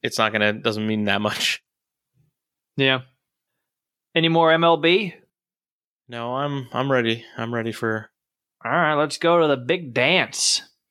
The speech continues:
Speaker 1: <sighs> Is that what they call it now? I don't think so, but
Speaker 2: I guess.
Speaker 1: uh,
Speaker 2: The
Speaker 1: referring to
Speaker 2: Super
Speaker 1: the Super
Speaker 2: Bowl
Speaker 1: Bowl.
Speaker 2: happened.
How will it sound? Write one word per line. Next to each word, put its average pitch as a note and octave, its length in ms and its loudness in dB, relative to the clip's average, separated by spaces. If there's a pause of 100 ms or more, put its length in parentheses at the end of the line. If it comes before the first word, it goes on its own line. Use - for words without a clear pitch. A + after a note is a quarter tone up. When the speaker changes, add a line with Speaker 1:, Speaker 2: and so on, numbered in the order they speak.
(180)
Speaker 1:
<sighs> A2 300 -10
Is G#2 80 -10
that A2+ 100 0
what A#2 80 0
they A2+ 80 0
call B2+ 220 2
it - 60 -2
now? C3 360 0
I A2 80 -6
don't G#2+ 120 -4
think G#2 140 -10
so, G2+ 400 -8
but G#2 180 -4
Speaker 2:
I A#2 140 -2
guess. B2+ 600 0 (680)
Speaker 1:
uh, G#2+ 380 -2 (320)
Speaker 2:
The D3 140 2
Speaker 1:
referring D3 320 2
to - 0 -
Speaker 2:
Super C#3 80 0
Speaker 1:
the A#3 80 2
Super A#3 120 -2
Speaker 2:
Bowl G#3+ 140 4
Speaker 1:
Bowl. F3+ 80 4
Speaker 2:
happened. A#2 560 0